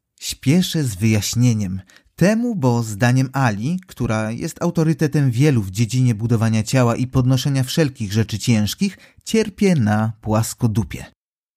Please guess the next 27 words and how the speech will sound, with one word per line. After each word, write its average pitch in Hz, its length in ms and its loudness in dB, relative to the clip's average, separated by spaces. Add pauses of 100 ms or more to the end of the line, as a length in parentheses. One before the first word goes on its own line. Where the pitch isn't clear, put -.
(340)
Kiedyś 254 400 -2
pojechałem 127 520 2
po 123 120 -6
Kasię 113 300 -2
na 110 120 0
trening, 107 560 -2
który 214 400 -4
prowadziła 139 680 2
właśnie 120 640 -2
Ala. 127 440 0 (220)
Wszedłem 131 420 0
na 107 100 -2
salę, 202 380 -2
przywitałem 110 580 -2
się - 140 -6
kurtuazyjnie, 127 840 -2
na 180 140 0
co - 220 -2
Ala: 139 320 2 (1040)
„No, 180 300 0 (420)
to 277 200 4
właśnie 233 520 0
jest 226 360 -4
Michał, 190 560 2
ten 226 200 -4
od 214 160 -4
płaskodupia”. 190 760 0